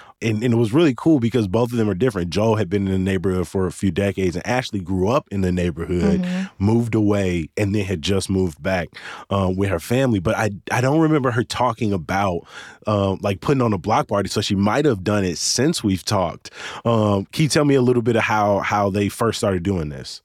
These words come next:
Speaker 2: Yeah, so Ashley moved, uh, to Beverly during the pandemic. Um, and, and obviously there weren't a lot of block parties during the pandemic. It was something she grew up with.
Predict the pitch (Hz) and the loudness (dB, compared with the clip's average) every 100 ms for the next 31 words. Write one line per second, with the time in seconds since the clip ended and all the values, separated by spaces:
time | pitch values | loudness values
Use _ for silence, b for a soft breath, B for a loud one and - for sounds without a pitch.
0 | - 208 190 - - - 208 214 240 - | 0 2 4 0 -6 -2 0 0 -2 2
1 | 339 285 185 180 185 190 180 180 - - | 4 6 6 6 6 6 2 -4 -6 -2
2 | 170 - 180 170 170 165 165 175 - - | -2 -4 -4 0 0 2 2 0 2 2
3 | 170 165 165 170 170 - - 165 165 175 | 4 4 4 2 0 -2 -2 0 0 2
4 | 170 - 170 - - 175 175 175 175 175 | 2 2 0 -2 -4 -2 0 2 0 -2
5 | B B B - 185 175 185 175 170 175 | B B B -2 0 2 2 2 0 -2
6 | 175 - 175 185 196 233 226 214 202 180 | -4 -4 -2 0 4 6 6 4 2 0
7 | 175 175 170 170 180 175 170 175 170 170 | -2 -2 -2 -2 0 2 2 2 2 2
8 | 165 165 175 185 175 180 - 170 170 170 | 2 0 0 0 0 0 -2 0 0 0
9 | - 170 165 | 0 0 0